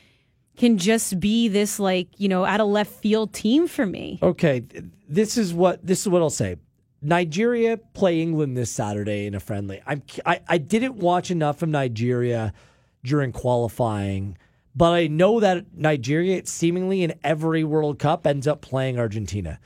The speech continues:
Speaker 2: These two <laughs> countries are, I've watched them and said, like, every time they play, I think it's, like, five of the last six tournaments they've played one another.
Speaker 1: Mm-hmm.
Speaker 2: This Nigerian team is very solid. They're experienced in the middle. They have pace up front.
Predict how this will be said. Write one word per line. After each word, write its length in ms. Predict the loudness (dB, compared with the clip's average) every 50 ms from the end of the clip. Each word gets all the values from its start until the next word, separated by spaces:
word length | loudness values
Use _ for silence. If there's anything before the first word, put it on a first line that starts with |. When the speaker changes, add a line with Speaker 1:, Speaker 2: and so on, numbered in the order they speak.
| _ _ _ _ _
Speaker 2:
These 180 | -2 0 2 2
two 120 | 2 4
<laughs> 120 | 6 6 6
countries 340 | 6 6 4 4 4 4 4
are, 180 | 4 2 2 0 -2 -10 0 4
I've 160 | 4 4 4 4
watched 360 | 4 4 4 2 2 -2 -2
them 120 | 0 0
and 80 | 0 2
said, 280 | 2 2 2 2 2 2
like, 140 | 0 2 2
every 380 | 2 0 2 2 2 0 0 2
time 320 | 4 4 4 4 2 2
they 100 | 2 2 2
play, 240 | 2 2 2 2 2
I 80 | 2 0
think 160 | 0 0 0
it's, 120 | 0 2 2
like, 160 | 2 0 0
five 280 | 2 4 4 4 4
of 40 | 2
the 60 | 2
last 220 | 2 2 2 0 -2
six 180 | -4 -6 -4
tournaments 380 | -4 -2 -2 -2 -2 -4 -4 -4
they've 120 | -4 -4
played 220 | 0 0 0 0 0
one 160 | 0 -2 -2
another. 280 | -2 -4 -6 -2 0 2
Speaker 1:
Mm-hmm. 200 | 2 2 0 -4 -10 -20 _ _ _ _ _ _ _ _ _ _ _ _ _ _ _ _ _ _ _ _ _ _ _ _ _ _ 0
Speaker 2:
This 260 | 2 2 4 4 6
Nigerian 560 | 4 4 4 4 2 2 4 4 2 -2 -2
team 220 | -2 -2 0 0 0
is 100 | 2 2
very 240 | 2 0 0 0
solid. 420 | -4 -2 0 2 2 4 2 2 2
They're 140 | 0 0 0
experienced 520 | -2 -8 -8 -4 -2 -2 -2 -2 -4 -2
in 60 | -2 0
the 60 | 0
middle. 260 | 0 0 0 0 0
They 120 | 0 -2
have 100 | -2 -4
pace 300 | -2 -2 -2 0 0 -2
up 160 | -2 -4 -4 -8
front. 480 | -10 -10 -8 -8 -10 -12 -16 -20 -20